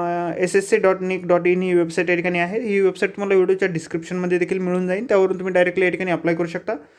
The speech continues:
त्या व्यतिरिक्त या पीडीएफची लिंक देखील आहे. अप्लाय करण्याअगोदर आपण सर्व पीडीएफ एक वेळ या ठिकाणी व्यवस्थितपणे वाचून घ्यायचं आहे, त्यानंतरच या ठिकाणी अप्लाय करायचं आहे. तर मित्रांनो, या ठिकाणी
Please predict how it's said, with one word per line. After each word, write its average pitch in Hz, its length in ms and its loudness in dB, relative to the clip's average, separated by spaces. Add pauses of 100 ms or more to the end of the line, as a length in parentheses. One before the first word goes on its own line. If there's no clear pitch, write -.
(300)
त्या 202 80 4
व्यतिरिक्त 220 400 0
या 214 360 4
पीडीएफची 202 480 0
लिंक 185 140 -2
देखील 196 220 -2
आहे. 196 160 -2
अप्लाय 196 260 -2
करण्याअगोदर 185 460 0
आपण 185 200 0
सर्व 180 220 2
पीडीएफ 185 300 2 (340)
एक 170 140 -8
वेळ 180 140 4
या 180 80 4
ठिकाणी 180 240 -2
व्यवस्थितपणे 165 480 0
वाचून 170 260 0
घ्यायचं 175 220 0
आहे, 196 100 0
त्यानंतरच 190 480 -2
या 175 60 0
ठिकाणी 185 220 -4
अप्लाय 165 240 0
करायचं 175 300 2
आहे. 185 200 -4 (1040)
तर 180 80 2
मित्रांनो, 226 380 0
या 226 60 0
ठिकाणी 214 220 -2